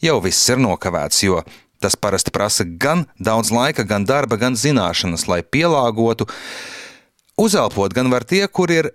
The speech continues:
mazi, un katram mazajam biznesam tagad, lai gan, protams, būtu vēlams, vismaz nav piespiedu kārtā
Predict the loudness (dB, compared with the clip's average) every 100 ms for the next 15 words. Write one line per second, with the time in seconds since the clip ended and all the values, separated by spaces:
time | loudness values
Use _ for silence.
0 | -2 2 4 4 2 2 2 2 2 0
1 | -4 -2 0 0 0 0 2 2 2 2
2 | 2 2 0 -2 0 0 0 -2 -2 -2
3 | 0 0 0 0 -2 -4 -6 -2 -2 -2
4 | -2 -2 -4 -6 -14 _ -2 0 2 0
5 | 0 0 0 0 0 0 0 0 0 0
6 | 0 0 0 -4 -6 -2 0 0 0